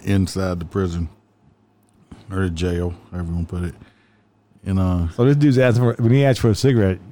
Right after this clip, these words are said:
Speaker 1: No,
Speaker 2: it's,
Speaker 1: this,
Speaker 2: it's,
Speaker 1: this
Speaker 2: it's really
Speaker 1: guy,
Speaker 2: 'cause he after he just did the deed,
Speaker 1: this,
Speaker 2: right?
Speaker 1: this guy came to us.
Speaker 2: <laughs>
Speaker 1: It was like two o'clock, two, three, two, three o'clock in the morning. This guy came to us. You know,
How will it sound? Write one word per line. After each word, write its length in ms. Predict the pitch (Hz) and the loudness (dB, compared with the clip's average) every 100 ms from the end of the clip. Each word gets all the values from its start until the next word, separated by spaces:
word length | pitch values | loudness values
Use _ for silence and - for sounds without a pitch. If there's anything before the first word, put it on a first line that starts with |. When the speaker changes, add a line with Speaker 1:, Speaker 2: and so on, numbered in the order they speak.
| - | -8
Speaker 1:
No, 280 | 120 117 113 | 0 2 4
Speaker 2:
it's, 100 | 127 | 2
Speaker 1:
this, 80 | 139 | 2
Speaker 2:
it's, 80 | |
Speaker 1:
this 180 | 120 143 | 2 2
Speaker 2:
it's 20 | 143 | 2
really 200 | 160 147 | 2 2
Speaker 1:
guy, 60 | 123 | 2
Speaker 2:
'cause 120 | 120 | 2
he 140 | 120 | 4
after 140 | 127 113 | 2 2
he 40 | |
just 140 | 107 107 | 0 2
did 160 | 113 | 0
the 60 | 101 | 0
deed, 220 | 117 123 | 2 4
Speaker 1:
this, 60 | 101 | 2
Speaker 2:
right? 280 | 98 113 117 | 2 0 2
Speaker 1:
this 220 | 139 135 | 2 2
guy 400 | 131 120 117 101 | 2 2 2 0
came 380 | - 135 160 135 | 0 2 4 4
to 200 | 117 101 101 98 | 4 4 4 2
us. 160 | - - | 0 -4
Speaker 2:
<laughs> 60 | 135 - - - - | -6 -4 -6 -4 0
Speaker 1:
It 60 | 123 | 2
was 140 | 120 | 2
like 300 | 120 120 85 | 2 0 0
two 240 | - 151 | 0 2
o'clock, 380 | 147 - 127 127 113 - | 2 0 -6 -6 -10 -6
two, 160 | 131 | -4
three, 200 | 127 135 | 0 -2
two, 180 | 120 151 | -2 -4
three 180 | 139 127 | -2 -4
o'clock 360 | - 123 117 | -4 -8 -6
in 40 | 98 | -2
the 40 | |
morning. 400 | 87 98 117 92 | 0 2 2 2
This 120 | 92 - | 0 -2
guy 240 | 107 98 | -4 -4
came 320 | - 107 117 | -4 0 0
to 80 | 95 | 0
us. 240 | 92 90 | -4 -6
You 80 | 90 | -6
know, 140 | 95 | -6